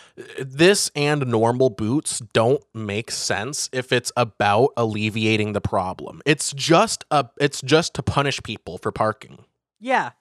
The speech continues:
Speaker 2: I mean, like, it's only to punish poor people who, like, are like, "Sorry, I had a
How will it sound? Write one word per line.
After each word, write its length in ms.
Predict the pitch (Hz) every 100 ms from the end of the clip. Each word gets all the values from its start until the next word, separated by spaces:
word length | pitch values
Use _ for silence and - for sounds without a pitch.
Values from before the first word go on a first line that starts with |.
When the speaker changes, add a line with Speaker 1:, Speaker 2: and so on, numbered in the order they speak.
| -
Speaker 2:
I 80 | 202
mean, 320 | 208 190 - _
like, 200 | 202 180 -
it's 180 | 190 -
only 280 | 202 220 214
to 60 |
punish 360 | - 208 190 - -
poor 160 | 190
people 320 | - 175 185
who, 180 | 160 165
like, 400 | 147 147 127 120 _ _ _ _ -
are 80 | 151
like, 160 | 151
"Sorry, 640 | - 196 208 226 202 190 190
I 140 | 151
had 160 | 160 147
a 220 | 147